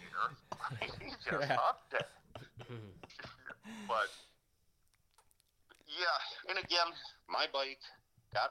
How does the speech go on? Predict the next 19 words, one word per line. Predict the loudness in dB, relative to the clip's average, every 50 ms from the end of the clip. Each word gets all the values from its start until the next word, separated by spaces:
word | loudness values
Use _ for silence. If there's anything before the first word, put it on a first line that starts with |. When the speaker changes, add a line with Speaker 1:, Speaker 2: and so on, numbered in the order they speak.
| 4
Speaker 1:
wrecked. | 6 6 6 4 2 -4 -14 -20 -20 -20 _ _ _ _ _ _ _ _ -12 -6
Uh, | -2 0 0 0 0 -2 -4 -6 -10 -14 -18 _ _ -20 -20 -20 -20 -20 -20 -20 -20 _ _ -12 -12 -12 -10 -12
it's | -14 -14 -10 -8 -8 -6 -6 -8 -10 -12 -16 -20 -20 -20 _ _ _ _ _ _ _ _ _ _ _ _ _ 2
that | 4 4 4 2
little | 2 2 2 0
Suzuki | -2 -4 -4 -2 0 0 0 0 -2 -6 -4 -4
of | -2 0
mine. | 2 2 0 0 -2 -8 -14 -20 _ _ _ _ _ _ _ _ _ _ _ _ 0
I | 2
don't | 4 4
know | 4 2 4
how | 4 2 2
many | 2 0 -2 -2
repairs | 0 -2 -2 -2 -2 2 4 4 4 4 2 -4
we've | -10 -4 0 0
had | 0 0 0
to | -4 -10 -8
do | -6 -4 0 4 6 6
after, | 6 4 2 -2